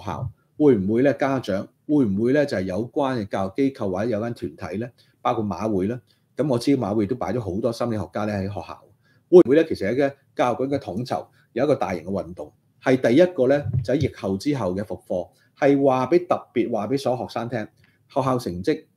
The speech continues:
係可以畀你追嘅。噉呢，就大家呢，就學-，包括學校在內，唔好畀咁大壓力畀學童，而導致學童呢，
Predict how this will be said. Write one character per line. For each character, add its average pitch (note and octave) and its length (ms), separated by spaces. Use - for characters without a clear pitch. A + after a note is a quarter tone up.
係 A2 100
可 F#2 360
以 A2+ 160
畀 F#2 140
你 G2+ 100
追 G2+ 260
嘅。 D#2+ 140
噉 B2+ 80
呢， C#3+ 80
就 A2+ 100
大 - 240
家 B2+ 160
呢， C3 120
就 A#2+ 100
學-， - 420
包 D#3 160
括 G2 240
學 F#2 100
校 F2 60
在 F#2+ 100
內， B2+ 100
唔 G2+ 40
好 D3+ 120
畀 E3 100
咁 B2+ 160
大 G2+ 120
壓 G#2 200
力 F#2 60
畀 A#2+ 140
學 G2+ 160
童， E2 160
而 G2 80
導 B2+ 240
致 C#3 100
學 C#3+ 560
童 F#2 220
呢， D3+ 120